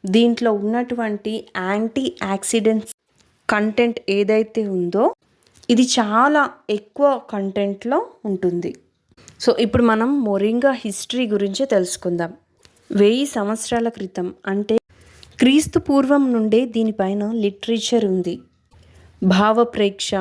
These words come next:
చరక్ సంహిత, అష్టాంగ హృదయ లాంటివి అన్నీ ఆయుర్వేదానికి సంబంధించిన గ్రంథాలు.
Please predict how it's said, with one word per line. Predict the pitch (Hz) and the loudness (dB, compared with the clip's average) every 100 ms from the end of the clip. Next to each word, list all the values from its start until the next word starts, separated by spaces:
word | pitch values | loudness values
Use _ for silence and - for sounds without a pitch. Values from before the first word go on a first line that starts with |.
| 185 196 _ _ _ - | -4 -10 _ _ _ -2
చరక్ | 208 202 220 - | 2 2 2 -2
సంహిత, | - 202 202 196 196 185 185 180 _ _ _ _ _ - - 196 | -4 -2 -2 -2 -2 -2 -4 -8 _ _ _ _ _ -20 -6 -4
అష్టాంగ | 196 - 233 220 233 247 | -2 0 0 2 0 0
హృదయ | 226 202 190 190 190 185 190 _ _ - | 2 2 4 2 2 0 -8 _ _ -4
లాంటివి | 190 180 185 185 202 220 294 - - | 0 2 0 -2 -2 -2 -4 -8 -10
అన్నీ | 180 214 240 262 302 - | -2 2 4 4 2 0
ఆయుర్వేదానికి | 180 190 233 247 233 220 214 214 | 0 4 4 4 4 2 -2 -6
సంబంధించిన | 190 185 202 196 190 - 285 | -4 -2 -2 -2 -4 -4 -2
గ్రంథాలు. | 196 170 175 170 175 | -2 -4 -4 -4 -6